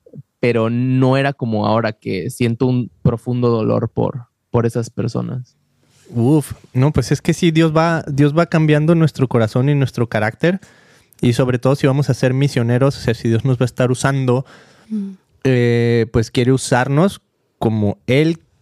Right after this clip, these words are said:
Speaker 2: quiere que seamos, ¿no? Como, o sea, si vamos a representarlo a Él, Él quiere que tengamos su carácter y no nuestro carácter, ¿no? Entonces, eh, me gusta cómo habías dicho, o sea, hemos hecho muchos sacrificios y pienso que a lo mejor uno de ellos tal vez no es, no es necesariamente un sacrificio, pero es un,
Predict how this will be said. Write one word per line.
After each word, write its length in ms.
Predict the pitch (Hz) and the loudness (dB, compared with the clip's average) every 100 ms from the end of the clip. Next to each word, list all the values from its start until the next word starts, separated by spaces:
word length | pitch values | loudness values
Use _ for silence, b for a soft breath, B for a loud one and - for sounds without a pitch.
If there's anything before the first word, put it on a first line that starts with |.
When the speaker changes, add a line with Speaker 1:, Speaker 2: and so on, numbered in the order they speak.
| _ _ _ - | _ _ _ -4
Speaker 2:
quiere 380 | 127 131 139 143 | 2 2 2 0
que 120 | 123 | -4
seamos, 440 | - 135 196 131 | 0 0 2 0
¿no? 200 | 110 120 | 0 -2
Como, 260 | 135 147 160 | 2 2 2
o 80 | 127 | 0
sea, 140 | 143 | 0
si 80 | 147 | 0
vamos 160 | 139 151 | 0 0
a 80 | |
representarlo 600 | 127 - 127 117 120 123 131 | 0 -2 -2 0 0 2 2
a 60 | |
Él, 160 | 147 185 | 2 0
Él 120 | 120 | 0
quiere 160 | 127 135 | -2 -4
que 100 | - | -4
tengamos 380 | 117 117 120 - | -2 0 0 -2
su 120 | 117 | -2
carácter 440 | 113 107 - 160 | 0 -2 -2 -2
y 60 | 117 | 0
no 160 | 110 | 0
nuestro 400 | 113 117 - 110 | 0 -2 -2 -6
carácter, 460 | - 104 120 - 107 | -4 -2 -2 -2 -4
¿no? 180 | 117 131 | -2 -4
Entonces, 320 | 123 113 - b b b b b - | -2 -4 -4 b b b b b -2
eh, 280 | 123 110 107 | 0 2 0
me 140 | 120 | 0
gusta 240 | 117 120 143 | 0 0 0
cómo 200 | 151 147 | 2 2
habías 200 | 139 135 | 2 2
dicho, 220 | 151 170 | 0 0
o 20 | |
sea, 120 | 127 131 | 2 0
hemos 260 | 131 - | 0 -2
hecho 160 | 127 147 | -2 0
muchos 300 | 135 - 151 | 0 0 0
sacrificios 760 | 131 - 117 131 - 214 - B B B B B B _ - | 0 0 0 0 2 0 0 B B B B B B _ 2
y 460 | 139 131 127 123 | 4 4 4 2
pienso 300 | 127 135 165 | 2 2 2
que 80 | 160 | 2
a 20 | |
lo 60 | 147 | 2
mejor 260 | 135 156 160 | 2 2 2
uno 200 | 165 160 | 2 2
de 80 | 165 | 4
ellos 180 | 190 185 156 | 2 0 -2
tal 140 | 165 | 0
vez 120 | 156 170 | 2 2
no 120 | 180 | 2
es, 240 | 170 - | 0 -2
no 160 | 151 151 | 2 2
es 80 | 151 | 4
necesariamente 720 | 156 - 165 156 160 160 165 | 0 0 -2 0 0 2 2
un 80 | 156 | 2
sacrificio, 580 | 156 - 120 208 202 | 0 0 0 0 0
pero 220 | 165 131 127 | 2 2 2
es 120 | - | 2
un, 340 | 151 147 139 | 2 4 0